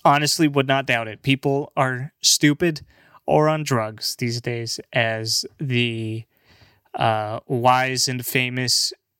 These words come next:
Christina P from Your Mom's House podcast, uh, <laughs> has said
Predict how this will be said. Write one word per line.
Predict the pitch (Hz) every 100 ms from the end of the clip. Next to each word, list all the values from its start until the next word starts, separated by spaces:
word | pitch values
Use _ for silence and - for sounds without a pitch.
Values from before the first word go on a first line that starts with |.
| _ -
Christina | 143 135 - 135 135
P | - 143 123 117 113 _
from | - 113 110 107
Your | 113
Mom's | 113 110 117 -
House | 120 117
podcast, | - 117 113 - 110 101 104 - - _ - - _ _ _
uh, | 127 113 104 104 - - - -
<laughs> | 165 147 143 _ - - _ _ _ _ _ _ _ _ -
has | 131 131 117
said | 139 120 117